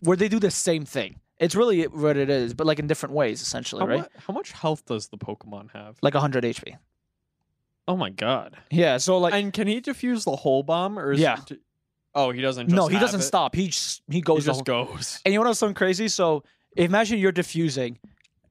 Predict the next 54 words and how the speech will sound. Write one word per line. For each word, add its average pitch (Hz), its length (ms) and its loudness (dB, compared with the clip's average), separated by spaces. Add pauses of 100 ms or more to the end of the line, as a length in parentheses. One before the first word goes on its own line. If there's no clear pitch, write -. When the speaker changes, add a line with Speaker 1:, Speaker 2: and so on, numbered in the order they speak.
Speaker 1:
Imagine 180 300 2
you 190 100 2
throw 190 180 2
the 180 60 4
guy, 160 140 4
he's 156 160 -6
defusing. 147 500 0
You 160 120 0
kill 196 300 2
Gecko 165 340 0
himself, 156 600 0 (400)
the 196 80 4
guy 220 240 4
will 208 120 2
still 208 220 2
defuse. 160 560 -2 (360)
Speaker 2:
Yeah. 131 160 0
Speaker 1:
So 208 160 2
not 240 200 2
only 302 200 2
do 226 80 0
you 233 40 6
have 233 100 -2
to 220 80 -4
kill 233 240 2
the 175 100 2
guy, 151 440 2 (200)
you 180 160 4
have 220 220 2
to 359 100 -2
go 214 240 4
and 175 100 -2
kill 202 360 2
Wingman 180 500 2
also. 185 360 2
So 175 140 0
imagine 208 320 0
you'd 247 60 0
be 214 80 2
like, 160 160 0
"Damn, 175 240 2
yeah, 165 180 4
guys, 156 320 2
we 160 80 2
won 180 140 4
the 156 100 2
round." 156 380 4 (240)
Speaker 2:
And 165 120 0
then 160 200 0
you 160 120 0
Speaker 1:
Bomb 220 220 6
Speaker 2:
see, - 80 2
like, 147 140 2
Speaker 1:
defused. 202 360 2